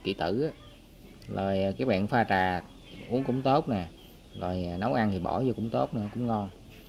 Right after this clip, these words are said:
Nói chung nó là cái, um, vị thuốc á, rất là tốt nha. Các bạn có thể tìm hiểu thêm trên Google nha.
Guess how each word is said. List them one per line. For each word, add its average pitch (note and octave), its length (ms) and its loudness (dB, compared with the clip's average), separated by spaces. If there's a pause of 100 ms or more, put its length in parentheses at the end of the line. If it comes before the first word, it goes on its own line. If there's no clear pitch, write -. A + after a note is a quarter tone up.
(100)
Nói C3+ 80 0
chung G2+ 300 2
nó A2+ 220 2
là F2+ 360 0
cái, A#2 240 0
um, G2+ 300 -2
vị F2 180 0
thuốc D3 220 4
á, E3 100 2 (680)
rất B2 120 -6
là G#2+ 60 -4
tốt A2+ 260 4
nha. A2 260 2
Các - 60 -4
bạn F2 160 -2
có A#2 120 -2
thể A2 320 0
tìm F#2 120 -2
hiểu G2 200 -2
thêm G#2+ 200 2
trên G2+ 300 0
Google F2+ 280 0
nha. G2+ 120 -2